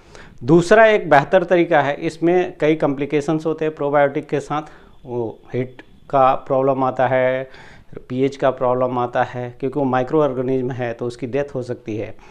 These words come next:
और वो प्रोलिफरेट नहीं करेगा तो फिर उसको हेल्पफुल नहीं होगा। तो कई कंडीशन होते हैं, इसको ओवरकम करने के लिए प्रीबायोटिक आया। प्रीबायोटिक एक तरह से कह लीजिए जो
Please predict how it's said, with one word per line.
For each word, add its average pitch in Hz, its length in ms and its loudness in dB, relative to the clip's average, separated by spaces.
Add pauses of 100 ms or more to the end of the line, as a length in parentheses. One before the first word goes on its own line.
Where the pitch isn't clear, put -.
(340)
और 117 160 -2
वो 131 120 0
प्रोलिफरेट 139 680 -2
नहीं 131 140 -2
करेगा 113 380 -2
तो 113 160 -10
फिर 139 300 -4 (180)
उसको 120 580 -6 (100)
हेल्पफुल 139 480 -2
नहीं 120 320 -4
होगा। 110 300 -6
तो 131 120 -8
कई 190 180 0
कंडीशन 175 460 2
होते 165 240 -2
हैं, 139 180 -6 (360)
इसको 233 360 4
ओवरकम 196 420 4
करने 160 260 0
के 151 120 -6
लिए 151 100 4
प्रीबायोटिक 151 880 2
आया। 104 280 -2 (180)
प्रीबायोटिक 190 580 2
एक 170 180 -8
तरह 170 120 2
से 170 140 0
कह 170 160 0
लीजिए 160 380 -2 (460)
जो 156 420 0